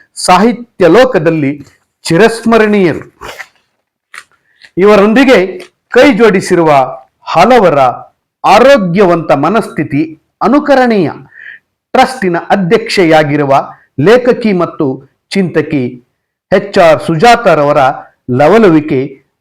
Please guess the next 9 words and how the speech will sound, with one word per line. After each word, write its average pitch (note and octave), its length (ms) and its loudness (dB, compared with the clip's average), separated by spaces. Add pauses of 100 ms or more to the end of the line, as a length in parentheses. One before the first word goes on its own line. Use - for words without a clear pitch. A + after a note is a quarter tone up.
ಮರೆಯಲಾರದ F3 1160 2 (160)
ದಿವ್ಯ C4+ 260 4
ಕ್ಷಣಗಳು. C#3+ 720 -4 (520)
ಹದಿನೈದು D#3+ 600 0
ವರ್ಷಗಳ D#3+ 580 0 (520)
ಆಸಕ್ತ - 580 0
ಮನಸ್ಸುಗಳ E3+ 600 -2 (560)
ಪ್ರಯತ್ನಕ್ಕೆ D#3+ 840 -2
ಶುಭವಾಗಲಿ. D3+ 800 -2